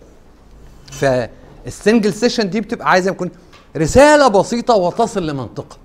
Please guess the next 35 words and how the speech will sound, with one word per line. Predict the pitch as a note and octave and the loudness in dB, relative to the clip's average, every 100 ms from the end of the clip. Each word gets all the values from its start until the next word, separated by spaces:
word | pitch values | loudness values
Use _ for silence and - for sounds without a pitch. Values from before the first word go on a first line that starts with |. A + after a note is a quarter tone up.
| _ _ - - | _ _ -14 -6
طبعا | B3 C4+ | -4 -2
مش | A3 B2 | -4 -4
بالضروره | A#2 C3+ G#2+ C#3 A#3 D4+ C#4+ | 0 0 4 4 6 6 6
بقى | A3 G3+ | 4 2
بالفتحه | E3+ - F#3+ - | 0 -2 -4 -4
بتاعت | C3 D#3+ D3 | -6 -4 -4
ان | C3 B2 A#2 - - | -6 -8 -10 -14 -16
شي | - C#3+ | -10 -8
از | A2+ | -4
لونلي، | C#3+ C#3+ C3+ A#2+ - - - - | -2 -2 -2 -8 -12 -20 -18 -8
انما | C3+ B2 - - - _ _ | -6 -6 -10 -20 -20 _ _
وات، | D#3+ A3+ - - _ | 0 0 -4 -20 _
وات | E3+ F3 | -6 -6
شي | - A3+ | -6 -4
از | B3 | -4
نيدنج | G#3 F#3 D#3+ D#3+ D3+ C3+ | -2 -4 -2 -4 -4 -8
رايت | G#2+ A2+ C#3 C#3 C#3 | -10 -4 -2 0 -2
ناو، | C3+ C3 | -6 -6
البنيه | A2 B2 C#3 A#2+ | -6 -6 -4 -6
دي | C3+ G#3 - - _ _ _ _ - | -6 -8 -12 -20 _ _ _ _ -2
كل | C4+ D#4 D4 | 4 4 4
اللي | A3+ D#3+ | 2 -2
بيتقال | D3+ - G#3 B3+ C4 | -6 -2 2 4 4
عليه | F3+ D#3 B2+ | 4 2 -2
اللي | A2+ | -4
هي | C3+ | -4
حرمت | - G#3 G#3+ G3+ | -2 0 0 -2
منه | G#3+ A3 A3 - | -4 -4 -6 -6
انا | F3 | -4
ابقى | F3+ - D3 D3 | -4 -4 -6 -2
قايسه | G#3+ - E3+ | -2 -2 -6
جوايا | C#3+ F3+ | 0 0
انها | F#3+ E3+ | 0 -2
عايزه | C#3+ D3 C3+ - | -2 -2 -4 -8
عكسه. | E2+ - | -10 -14